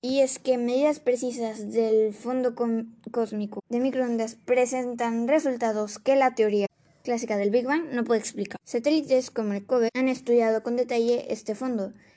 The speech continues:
y han obtenido cada vez información más precisa.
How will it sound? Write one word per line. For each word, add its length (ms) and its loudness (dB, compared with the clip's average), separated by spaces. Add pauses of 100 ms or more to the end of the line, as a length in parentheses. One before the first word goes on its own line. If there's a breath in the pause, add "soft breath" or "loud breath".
(120)
y 280 2
han 200 2
obtenido 640 0
cada 220 0
vez 160 0
información 640 -4
más 160 -8
precisa. 480 -4